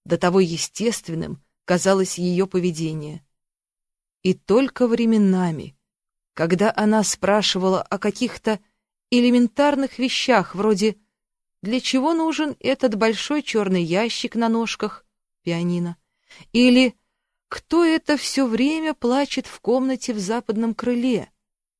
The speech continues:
маленькая сестра?" Только тогда баронесса понимала, что и жени ничего не помнит до событий, произошедших в тот день в лесу.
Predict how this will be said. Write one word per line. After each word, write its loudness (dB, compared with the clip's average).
маленькая -4
сестра?" -10
Только 2
тогда 2
баронесса 0
понимала, 4
что -4
и 2
жени 2
ничего 0
не 2
помнит 0
до -2
событий, -4
произошедших 2
в -20
тот -4
день -2
в -4
лесу. -6